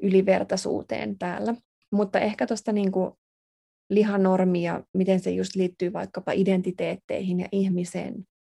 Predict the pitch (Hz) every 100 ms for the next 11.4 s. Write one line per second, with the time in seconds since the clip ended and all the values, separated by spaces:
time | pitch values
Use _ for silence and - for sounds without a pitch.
0 | _ _ _ _ _ _ _ - 190 180
1 | 190 - - 196 196 196 196 202 190 196
2 | 196 202 - 196 196 196 190 190 - 202
3 | 202 214 - 196 202 - _ - _ -
4 | 214 202 247 277 247 208 202 190 180 -
5 | 185 190 _ _ _ _ _ _ _ 202
6 | 202 190 185 - - 220 220 208 196 196
7 | - 196 208 202 - 170 175 185 180 190
8 | - _ 190 190 185 180 185 185 196 196
9 | 190 180 185 185 220 202 196 196 _ _
10 | _ _ _ _ _ _ _ _ _ _
11 | _ 190 180 196